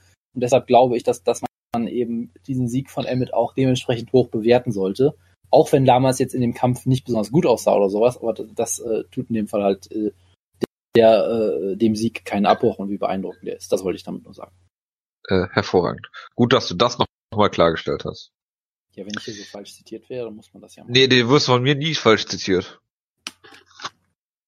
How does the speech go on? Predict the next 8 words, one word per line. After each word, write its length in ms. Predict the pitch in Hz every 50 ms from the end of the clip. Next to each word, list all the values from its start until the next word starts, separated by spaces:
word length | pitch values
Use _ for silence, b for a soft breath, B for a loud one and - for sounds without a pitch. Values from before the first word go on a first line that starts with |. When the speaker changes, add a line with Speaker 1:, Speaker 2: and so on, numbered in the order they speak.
| _ _ _ _ _ _ B B B B B B B B B B B B _ _
Speaker 2:
Äh, 1300 | - 110 110 110 110 110 110 110 110 107 107 107 107 104 104 104 104 104 101 101 101 101 101 101 98 98 87
ja, 260 | 127 117 92 90 - -
Santiago 520 | - - 151 151 147 - 156 151 170 175
Ponzinibbio 680 | 160 156 151 139 - - 123 135 143 147 143 139 131 117
gegen 340 | 110 117 117 113 107 107 107 101 64 87 98 95
Mike 360 | 107 107 117 120 - - - -
Platinum 840 | - - - 123 120 123 143 139 - - - 113 110 110 101 95 92
Perry. 500 | - - 98 92 90 90 85 87 90